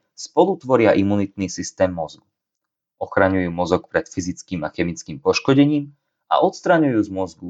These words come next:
rôzne odpadové produkty či cudzie látky. Jednoducho veci, ktoré tam nemajú čo robiť.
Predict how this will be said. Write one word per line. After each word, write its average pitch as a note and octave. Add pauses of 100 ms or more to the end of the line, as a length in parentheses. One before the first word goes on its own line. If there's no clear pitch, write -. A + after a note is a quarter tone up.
(100)
rôzne A2
odpadové G2
produkty F#2+ (320)
či -
cudzie F#2
látky. D2+ (560)
Jednoducho D#3+
veci, G2+ (240)
ktoré G#2
tam F2+
nemajú F#2+
čo -
robiť. D2